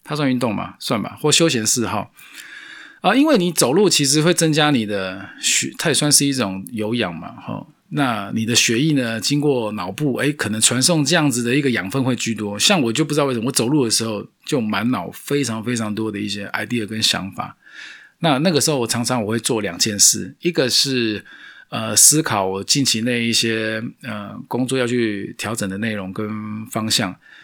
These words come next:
那另外一个呢，就是说我可能会把我现在的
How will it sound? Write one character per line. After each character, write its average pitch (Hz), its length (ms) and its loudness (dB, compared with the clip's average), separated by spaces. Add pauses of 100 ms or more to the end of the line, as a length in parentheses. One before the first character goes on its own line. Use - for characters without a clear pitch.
(140)
那 180 120 4
另 208 220 6
外 180 160 4
一 180 60 4
个 135 180 2
呢， 113 160 2
就 127 160 -2
是 127 140 2
说 113 320 0
我 127 240 -4
可 123 140 -2
能 101 120 -2
会 135 160 -2
把 104 220 -2
我 98 160 -4
现 117 260 2
在 113 220 0
的 92 360 -4